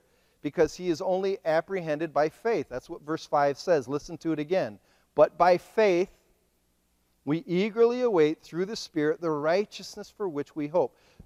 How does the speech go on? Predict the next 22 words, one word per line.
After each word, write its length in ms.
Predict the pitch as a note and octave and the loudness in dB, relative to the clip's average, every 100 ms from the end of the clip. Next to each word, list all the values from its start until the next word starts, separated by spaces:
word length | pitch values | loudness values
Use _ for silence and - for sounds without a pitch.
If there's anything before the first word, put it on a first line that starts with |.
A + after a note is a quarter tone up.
| _ D3+ | _ 8
Righteousness 600 | G3 C4 A3+ - G#3+ F3+ | 10 10 4 -6 -6 -8
is 120 | C#3+ | 0
God's 320 | F3+ F3+ D3 - - _ _ F3 | 4 4 0 -20 -20 _ _ 2
rightness, 520 | G3+ G#3 D#3+ A#2+ - | 4 4 -2 -16 -12
his 140 | D3+ | -14
perfection, 600 | - D#3 - F#3+ - D3 | -10 -8 0 -2 -2 -8
his 160 | D3 A2 | -8 -4
goodness, 480 | A#2 G3 D3 A2 - _ - | 2 2 2 -10 -14 _ -6
and 100 | E3+ | 2
we 120 | D#3+ | 2
wait 400 | C#3 D#3+ G#3+ E4 _ | 0 0 0 0 _
for 200 | F#3+ F3+ | -4 -4
it 120 | F3+ | -4
by 160 | D#3 D3 | -4 -4
faith. 420 | - - C3 F#2+ _ _ _ _ _ - | -6 -10 -8 -10 _ _ _ _ _ -14
And 100 | C#3+ | -10
it's 160 | C#3 D3+ | -10 -12
administered 680 | C3 E3+ A3 A#3+ - F#3+ D#3 | -8 -4 -2 -2 -2 -4 0
by 140 | D3+ | -2
the 80 | C3+ | -2
Holy 260 | C#3 C3 | -4 -6
Spirit, 420 | B2 - A2+ G#2 | -8 -12 -16 -16